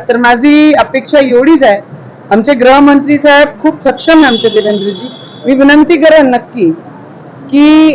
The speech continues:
एक आई म्हणून, एक महिला म्हणून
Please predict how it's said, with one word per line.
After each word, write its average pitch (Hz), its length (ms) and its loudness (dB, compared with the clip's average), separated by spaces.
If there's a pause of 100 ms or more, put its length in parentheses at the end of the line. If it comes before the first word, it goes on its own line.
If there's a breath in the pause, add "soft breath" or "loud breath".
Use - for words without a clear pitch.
एक 277 160 -2
आई 269 280 0
म्हणून, 311 520 4 (680)
एक - 220 -4 (420)
महिला 269 360 2
म्हणून 180 340 0